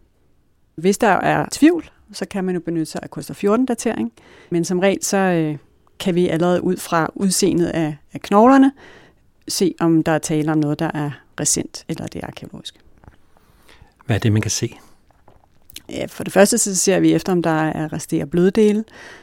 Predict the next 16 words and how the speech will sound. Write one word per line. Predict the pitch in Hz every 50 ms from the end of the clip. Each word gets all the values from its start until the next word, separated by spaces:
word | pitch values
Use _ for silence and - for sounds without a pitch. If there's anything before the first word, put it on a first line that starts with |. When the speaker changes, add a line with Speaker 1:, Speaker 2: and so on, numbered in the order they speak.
| - _ _
Speaker 1:
Er | - 180 170
der, | - 160 156 151 147 147 147 147 143 147
øh, | 156 180 -
restspor | - - - - 151 - - - 175 165 - -
efter | 156 156 - - - 165 156 147 143 - - - _ _ _ _ _ -
ligefedt | 190 202 233 - - 226 214 - - _ _ _ _ _ _ _
i | - - 196 190 185 175 170 160 151 151
knoglemarven? | - - 165 175 208 220 226 202 - - 202 - _ - - - - - - - - - - -
Er | 190 180
det | 165 -
fuldstændig | - 202 196 - 196 165 165 -
formuldet? | - 175 - 175 202 226 - - 220 226 226 - -
Er | 170
det | 160 170 165 160 -
fuldstændig | 190 185 - 170 170 165 147
jordet? | 170 170 160 185 214 226 240 247 254